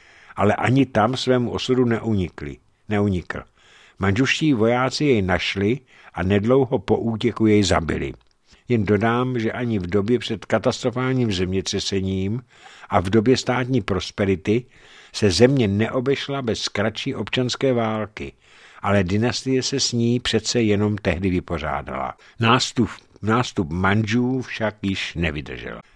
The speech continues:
A my se nyní spolu podíváme na úplně poslední dynastii vládnoucí v Číně,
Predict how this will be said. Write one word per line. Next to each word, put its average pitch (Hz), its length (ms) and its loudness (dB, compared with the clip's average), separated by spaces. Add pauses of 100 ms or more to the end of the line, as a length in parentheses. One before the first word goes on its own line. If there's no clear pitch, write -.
A - 60 -6
my 98 80 -2
se - 140 2
nyní 180 220 6 (120)
spolu 170 300 2
podíváme 151 560 2
na 135 160 0
úplně 135 340 0
poslední 143 580 0
dynastii 113 600 0
vládnoucí 110 600 0
v - 80 -4
Číně, 85 540 -2